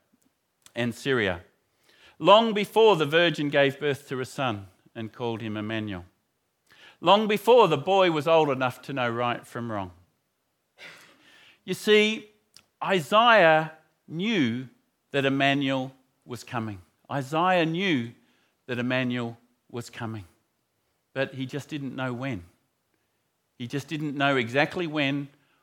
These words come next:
or how long it would take. About seven hundred years later,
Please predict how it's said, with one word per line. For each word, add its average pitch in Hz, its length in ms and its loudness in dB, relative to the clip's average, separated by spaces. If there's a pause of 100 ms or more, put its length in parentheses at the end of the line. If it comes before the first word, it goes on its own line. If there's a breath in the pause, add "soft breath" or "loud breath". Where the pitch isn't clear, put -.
(120)
or 113 180 -6
how 131 340 -2
long 123 420 -2 (320)
it 113 140 -8
would 120 160 -10
take. 92 280 -10 (2000)
About 160 280 -2
seven 180 300 -2
hundred 165 400 -2
years 165 300 -4
later, 151 420 0